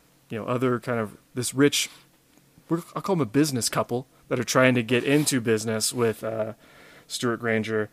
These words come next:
and they are, um, they are just delightfully awful characters. <laughs> Like, I, I loved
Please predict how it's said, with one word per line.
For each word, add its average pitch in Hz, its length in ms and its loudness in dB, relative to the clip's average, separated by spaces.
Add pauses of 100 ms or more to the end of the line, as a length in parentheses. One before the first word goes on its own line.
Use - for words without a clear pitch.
(340)
and 120 280 0
they 151 340 4
are, 117 420 2
um, 113 580 0 (680)
they 135 240 0
are 151 100 2
just 117 320 -6
delightfully 113 800 0 (220)
awful 104 320 -6
characters. - 680 -10
<laughs> - 40 -20 (800)
Like, 110 180 -6
I, 117 280 4
I 127 420 6
loved 117 800 4